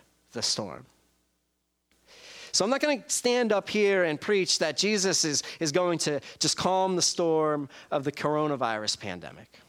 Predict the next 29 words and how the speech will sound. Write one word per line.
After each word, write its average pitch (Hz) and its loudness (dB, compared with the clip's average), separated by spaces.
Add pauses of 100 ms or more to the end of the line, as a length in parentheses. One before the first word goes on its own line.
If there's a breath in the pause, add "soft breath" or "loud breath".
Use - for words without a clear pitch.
(480 loud breath)
I'm 175 0
not 196 2
gonna 190 0
preach 226 0
that 175 0
Jesus 226 2
is 180 -2
gonna 190 0
fix - -2
your 202 -2
four 208 0
oh 180 2
one 156 0
k 160 0
or, 135 -4 (200 loud breath)
or 151 -2
give 208 0
you 254 2
your 202 4
job 147 0
back 131 -2
or 123 -2 (200 loud breath)
any 262 2
of 262 0
those 226 2
things 180 0
that 165 2
I 151 0
really, 202 4